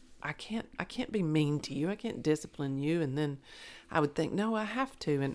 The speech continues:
oh, just back and forth in my head. And then we would end up screaming at each other and slamming doors. And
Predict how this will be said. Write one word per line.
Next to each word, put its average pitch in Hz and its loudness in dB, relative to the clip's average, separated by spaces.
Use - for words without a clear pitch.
oh, 151 4
just - -6
back 139 0
and 135 -6
forth 139 -4
in 131 -8
my 127 -8
head. 135 -2
And 127 -4
then 131 -2
we 143 2
would 135 0
end 139 -2
up 135 -2
screaming 139 -4
at 127 -6
each 131 -6
other 131 -4
and 127 -6
slamming 131 -4
doors. 131 -6
And 131 -8